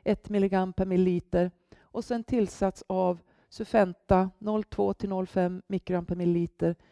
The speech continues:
eller Fentanyl, ett till två mikrogram per milliliter. Eh, det är, det är rimliga läkemedelsblandningar som jag tycker ni ska använda. Personligen gillar jag Marcain bäst. Eh,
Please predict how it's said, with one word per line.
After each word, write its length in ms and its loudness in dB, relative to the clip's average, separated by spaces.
eller 160 2
Fentanyl, 680 -4
ett 200 -2
till 100 -10
två 180 -6
mikrogram 380 -4
per 100 -6
milliliter. 580 -2
Eh, 140 -2
det 280 6
är, 220 4
det 160 0
är 60 2
rimliga 560 0
läkemedelsblandningar 1120 -2
som 180 -10
jag 160 -10
tycker 200 -12
ni 80 -6
ska 160 -6
använda. 460 -4
Personligen 520 0
gillar 220 2
jag 80 0
Marcain 540 0
bäst. 480 -4
Eh, 340 2